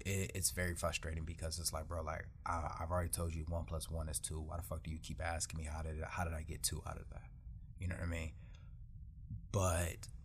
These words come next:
when you have to constantly sit back and explain something, or when you feel like as if, like, you're being misunderstood, your initial response is to what?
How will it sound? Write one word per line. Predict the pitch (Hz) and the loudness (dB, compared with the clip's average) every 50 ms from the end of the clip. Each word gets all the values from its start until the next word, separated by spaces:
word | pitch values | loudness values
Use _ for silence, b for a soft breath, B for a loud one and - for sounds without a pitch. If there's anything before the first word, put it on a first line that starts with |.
| - - - - - - - - - - - - - - - - | -10 -10 -10 -10 -10 -10 -10 -10 -10 -10 -10 -10 -10 -10 -8 -2
when | - 87 90 90 85 | 0 2 4 4 4
you | 80 95 98 101 101 98 98 95 92 | 6 6 8 8 8 8 6 6 4
have | 87 82 90 92 90 - | 4 4 4 4 4 2
to | - 90 | 0 -2
constantly | - - - 87 90 98 98 90 - - 92 90 87 82 82 80 80 78 - - - - | -2 0 0 2 4 4 6 6 6 6 6 4 4 2 2 2 0 -2 -4 -6 -8 0
sit | - - - - 101 90 78 - | 6 8 8 8 8 6 2 0
back | - 90 87 87 80 78 - | 0 0 2 2 2 0 0
and | 82 85 | -2 -2
explain | 85 - - - - - - 95 104 104 104 101 98 | 0 2 2 2 2 2 2 2 4 4 4 6 8
something, | - - - 78 78 78 82 80 80 80 | 8 8 8 8 2 -2 -4 -4 -4 -2
or | 80 80 85 | 0 0 2
when | 85 87 90 | 2 2 4
you | 90 92 | 4 2
feel | 92 - - 104 110 123 | 2 0 0 2 4 4
like | 120 113 98 95 - | 6 6 4 4 4
as | 92 90 87 92 | 4 4 4 4
if, | 90 82 - - | 2 2 -2 -4
like, | 82 78 78 - | -4 -2 -2 -2
you're | - 82 | -2 -2
being | 78 85 85 82 82 | 0 0 0 0 2
misunderstood, | 82 82 - 85 82 80 76 - - 85 82 80 78 | 4 4 4 4 4 2 0 0 0 0 0 0 0
your | 82 82 80 | -2 -2 -2
initial | 80 82 85 95 98 - 98 | -2 -2 0 0 0 0 0
response | 87 78 - - - - 90 87 85 82 80 - | 0 0 0 0 2 2 2 2 2 0 -2 0
is | 85 78 - - | 4 4 4 6
to | - - 87 | 4 2 0
what? | 80 78 76 78 71 - - | -2 -2 -2 -2 -4 -4 -6